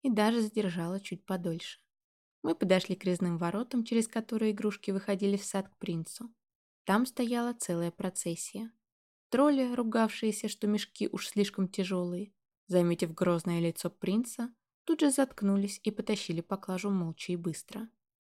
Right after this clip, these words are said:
Заприметив меня, Кастрюля вышел и загородил от влюбленного Маринку охранника. С чего бы это?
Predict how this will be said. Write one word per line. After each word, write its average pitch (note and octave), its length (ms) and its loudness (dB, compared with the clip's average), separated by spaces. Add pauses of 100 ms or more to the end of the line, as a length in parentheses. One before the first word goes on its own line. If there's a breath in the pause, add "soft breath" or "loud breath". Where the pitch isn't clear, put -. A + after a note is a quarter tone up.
(360)
Заприметив F#3 640 0
меня, F3+ 440 0
Кастрюля B3+ 500 0
вышел F#3+ 340 -2
и A3 140 -2
загородил G#3 480 0
от F3 180 -4
влюбленного F3 520 0
Маринку F3+ 480 -4
охранника. E3+ 600 -6 (640)
С - 140 -14
чего G3+ 340 -4
бы E3+ 180 -2
это? A3+ 280 -10